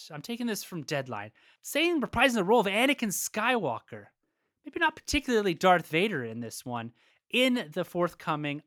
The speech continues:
Ahsoka show, which is being written by none other than Dave Filoni, the man that brought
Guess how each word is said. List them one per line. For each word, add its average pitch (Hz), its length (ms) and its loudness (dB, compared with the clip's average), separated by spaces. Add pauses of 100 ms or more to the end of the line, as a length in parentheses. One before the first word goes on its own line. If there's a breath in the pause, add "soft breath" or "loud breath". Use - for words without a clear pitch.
(100)
Ahsoka 160 540 -2
show, 120 220 -6
which 160 160 -8
is 196 100 -12
being 226 480 -8
written 196 400 -4 (760)
by 220 300 2
none 214 220 2
other 170 340 -2 (160)
than 170 320 -4
Dave 143 340 0
Filoni, 147 600 -4
the 139 80 -8
man 180 240 -2
that 202 240 -8
brought 156 560 -4